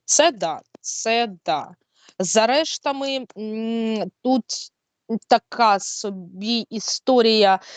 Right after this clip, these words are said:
Скоріше за все, дійсно щось буде мати місце.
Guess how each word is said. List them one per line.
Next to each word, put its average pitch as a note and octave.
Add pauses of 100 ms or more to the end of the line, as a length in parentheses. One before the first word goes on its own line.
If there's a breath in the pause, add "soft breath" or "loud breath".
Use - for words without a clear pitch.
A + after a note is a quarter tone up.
(120)
Скоріше B3
за A3
все, A#3
дійсно A#3+
щось A#3
буде G#3+
мати A#3+
місце. B3+